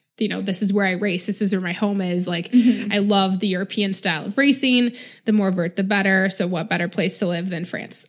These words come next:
Speaker 1: Um, I've, um, you know, I've also, like you mentioned, I'm coaching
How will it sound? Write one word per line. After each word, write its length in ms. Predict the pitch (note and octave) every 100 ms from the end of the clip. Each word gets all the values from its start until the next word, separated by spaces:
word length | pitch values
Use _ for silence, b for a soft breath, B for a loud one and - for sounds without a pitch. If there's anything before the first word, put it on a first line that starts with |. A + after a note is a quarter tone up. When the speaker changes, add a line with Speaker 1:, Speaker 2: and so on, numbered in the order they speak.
| -
Speaker 1:
Um, 520 | A3 G3+ F#3+ F#3 - -
I've, 720 | G#3 G3 G3 G3 G3 F#3+ - -
um, 520 | A3+ G3+ F#3+ F#3+ F#3
you 100 | B3+
know, 220 | A3 G#3 -
I've 140 | A3
also, 240 | G3 F#3+
like 140 | G3+ F#3+
you 60 | F#3+
mentioned, 300 | F3 - C#3
I'm 20 |
coaching 640 | - G#3+ G3 G#3 F#3+ G3